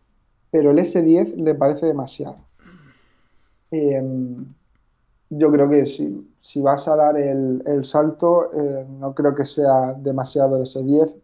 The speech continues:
Quizá, quizás lo dice por el tema del precio. Eh, en decirle también que le eche un vistazo al S diez E, que tenemos el análisis en, en la web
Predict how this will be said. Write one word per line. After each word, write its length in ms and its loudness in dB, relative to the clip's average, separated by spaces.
Quizá, 460 -2
quizás 320 0
lo 140 4
dice 320 2
por 140 2
el 100 0
tema 260 0
del 120 -2
precio. 640 0
Eh, 320 4
en 120 0
decirle 300 2
también 380 0
que 160 2
le 100 2
eche 140 -4
un 60 -4
vistazo 400 -2
al 120 2
S 220 -4
diez 280 -6
E, 240 -4
que 140 0
tenemos 400 0
el 80 2
análisis 680 -6
en, 420 -10
en 140 -8
la 100 -2
web 260 -4